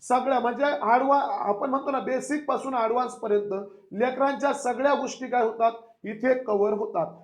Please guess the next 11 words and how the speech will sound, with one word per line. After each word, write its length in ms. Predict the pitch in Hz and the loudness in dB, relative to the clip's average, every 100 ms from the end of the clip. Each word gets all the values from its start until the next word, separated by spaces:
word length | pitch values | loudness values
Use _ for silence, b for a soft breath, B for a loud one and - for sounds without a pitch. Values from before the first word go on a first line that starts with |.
| - | -18
या 260 | 175 233 269 | 0 8 8
पद्धतीने 520 | 262 247 226 220 220 | 8 0 -2 -2 -2
आपण 260 | 208 208 196 | -4 -4 -6
हे 80 | 196 | -6
शिकवत 380 | - 175 175 | -8 -12 -8
असतो. 340 | 196 170 - 165 - - _ _ _ _ - | -8 -8 -16 -20 -20 -20 _ _ _ _ -6
हे 60 | 196 | -2
बघा, 220 | 208 147 | -2 -2
ल-, 380 | 170 208 196 240 | -6 -6 0 0
लसावी, 400 | 233 262 262 277 - - _ | 2 2 2 0 -4 -16 _
अ, 60 | - | -6